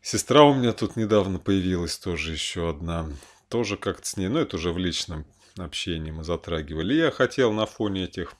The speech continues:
опять событий всё-таки, э, сказать кое-что.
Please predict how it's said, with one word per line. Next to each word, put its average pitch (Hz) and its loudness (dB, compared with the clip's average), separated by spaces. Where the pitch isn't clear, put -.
опять 87 -6
событий 139 -2
всё-таки, 90 -2
э, 82 -10
сказать 101 0
кое-что. - -8